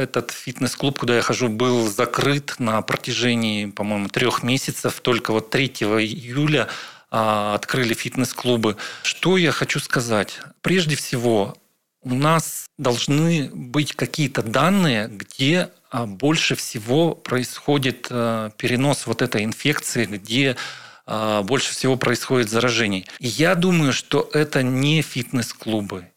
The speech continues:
и это не соревнования. Это может быть какие-то крупные торговые центры, это может быть, э, общественный транспорт, где наибольшая вероятность заразиться. А в фитнес-клубах люди укрепляют свой иммунитет.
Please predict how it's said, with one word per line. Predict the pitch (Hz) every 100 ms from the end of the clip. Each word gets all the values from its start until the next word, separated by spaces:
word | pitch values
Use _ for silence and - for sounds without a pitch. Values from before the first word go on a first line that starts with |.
| -
и | 127
это | - 135 135
не | 113 110 139 139
соревнования. | - 120 107 117 107 107 92 95 -
Это | 123 151
может | 165 156 135
быть | 139
какие-то | - 127 - 147 127 131 131 120 - -
крупные | 139 135 131
торговые | 117 117 123 117
центры, | 113 - 117 107 -
это | 107 107 127
может | 139 131 117
быть, | 120 117 - 120
э, | 113 110
общественный | 110 - 147 - 123 113
транспорт, | - 120 120 - 123 120
где | 123 139 120 143 _ _ -
наибольшая | 127 131 127 156 123 131
вероятность | 110 117 123 120 123 107
заразиться. | 117 120 107 107 - - 104 - - - - - -
А | 139 143 143 139 - _ _ _
в | -
фитнес-клубах | - 165 156 143 - - 180 185 127 - -
люди | - 127 156 190 131 113 -
укрепляют | - - 143 - 131 143 139 -
свой | - 123 127 -
иммунитет. | 113 120 123 113 - 117 -